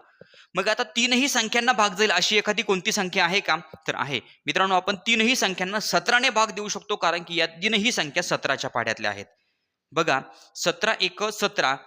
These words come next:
सतरा सख एकशे दोन आणि सतरा दहा एकशे सत्तर. आता मित्रांनो, सतराने भाग दिल्यानंतर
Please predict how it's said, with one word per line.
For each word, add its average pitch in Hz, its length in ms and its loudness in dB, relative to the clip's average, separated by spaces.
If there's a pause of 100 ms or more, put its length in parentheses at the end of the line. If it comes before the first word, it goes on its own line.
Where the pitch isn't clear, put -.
(200)
सतरा 208 520 2
सख 254 460 2 (100)
एकशे 190 400 4
दोन 151 260 0 (320)
आणि 143 440 -2
सतरा 208 520 0 (160)
दहा 156 240 0 (280)
एकशे 185 320 2
सत्तर. 117 380 -4 (1040)
आता 220 140 2
मित्रांनो, 233 340 2
सतराने 247 540 2
भाग 214 200 2
दिल्यानंतर 220 560 0